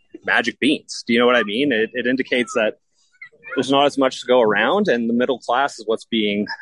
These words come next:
uh, carved out because of it, right? Like, you see the stars still get paid, but I don't know if Kadri quite qualified. I think you could make a case based on last season, but that was, you know, first time he's produced at that,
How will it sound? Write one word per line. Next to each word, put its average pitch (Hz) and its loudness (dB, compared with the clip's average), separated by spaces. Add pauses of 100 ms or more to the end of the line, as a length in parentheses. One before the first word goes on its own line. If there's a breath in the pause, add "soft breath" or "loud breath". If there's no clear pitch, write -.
(180 loud breath)
uh, 104 -2
carved 117 2
out 110 0
because 147 -2
of 92 -10
it, 85 -12 (160)
right? 110 2
Like, 104 -2
you 107 -2
see 143 0
the 120 2
stars 139 2
still 104 0
get 95 -2
paid, 101 0
but 107 2
I - 4
don't 131 2
know 117 0
if - -6
Kadri 110 0 (180)
quite 107 0 (240)
qualified. 185 0
I 240 2
think 131 -4
you 127 -4
could 127 -4
make 120 0
a 110 -4
case - -4 (420 soft breath)
based 127 2
on 110 2
last 107 0
season, 123 -2
but 113 -2
that 123 2
was, 123 -2 (340)
you 113 -2
know, 95 -2
first - 0
time 120 0
he's 107 -2
produced 113 -2
at - -16
that, 95 -2